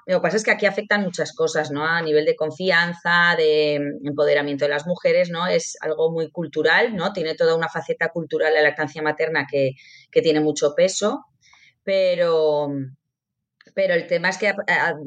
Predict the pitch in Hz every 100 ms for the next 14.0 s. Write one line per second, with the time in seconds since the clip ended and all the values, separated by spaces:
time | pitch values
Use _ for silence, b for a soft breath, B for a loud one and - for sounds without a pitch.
0 | 151 170 165 185 247 214 202 180 214 233
1 | 170 180 302 214 180 180 196 220 208 175
2 | 170 151 151 156 170 208 180 151 - 185
3 | 190 165 - 175 190 269 370 b b b
4 | b b _ 202 196 185 180 175 165 160
5 | 156 156 156 147 147 139 180 180 - -
6 | - _ - 190 175 175 _ _ _ _
7 | _ _ _ _ _ _ - 110 - -
8 | 175 165 170 175 185 185 226 196 180 151
9 | 208 180 156 151 160 185 190 196 220 233
10 | 233 294 214 165 160 190 202 160 156 170
11 | 175 214 185 175 151 143 147 151 175 156
12 | 147 160 226 196 156 147 147 143 147 160
13 | 156 147 147 151 143 156 143 143 139